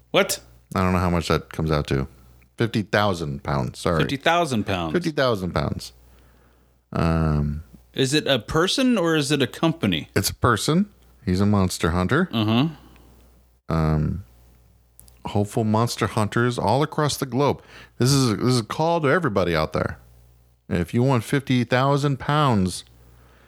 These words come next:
Speaker 2: you have until June thirtieth of this year.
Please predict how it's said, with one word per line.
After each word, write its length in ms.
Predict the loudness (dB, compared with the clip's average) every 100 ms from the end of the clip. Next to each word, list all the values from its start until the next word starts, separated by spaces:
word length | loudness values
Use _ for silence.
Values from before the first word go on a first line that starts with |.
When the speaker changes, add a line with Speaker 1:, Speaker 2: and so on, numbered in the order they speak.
| -20 -4
Speaker 2:
you 120 | 0
have 100 | 0
until 280 | 0 0 -2
June 480 | 0 0 2 2 -2
thirtieth 800 | -4 0 0 2 -2 -4 -12 -20 -20 -20 _ _ _ _ -8
of 140 | -2
this 240 | 0 0 0
year. 260 | 0 -2